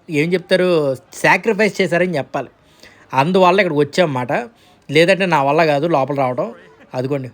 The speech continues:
ఇప్పుడు ఎంట్రీ ఇస్తున్నాం. కాకపోతే ఇంకో విషయం ఏంటంటే ఇందులో రె-, రెండు టైప్స్ ఉంటాయన్నమాట. ఒకటి మార్నింగ్, రెండు ఈవినింగ్.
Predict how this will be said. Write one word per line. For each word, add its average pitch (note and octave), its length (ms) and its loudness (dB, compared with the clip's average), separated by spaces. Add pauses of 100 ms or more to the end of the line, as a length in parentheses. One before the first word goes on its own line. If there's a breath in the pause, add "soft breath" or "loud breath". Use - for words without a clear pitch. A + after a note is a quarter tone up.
ఇప్పుడు D3 140 0
ఎంట్రీ D3 300 4
ఇస్తున్నాం. C3+ 360 -4 (120)
కాకపోతే G#3 240 2
ఇంకో G#3 160 4
విషయం A#3+ 300 2
ఏంటంటే G#3+ 260 0
ఇందులో G#3 200 0 (100)
రె-, E3+ 180 0
రెండు F#3+ 240 -2
టైప్స్ G#3 280 0
ఉంటాయన్నమాట. D3 380 -4
ఒకటి C#3+ 460 -6 (420 loud breath)
మార్నింగ్, G#3+ 640 2
రెండు F3+ 280 4
ఈవినింగ్. E3+ 560 -2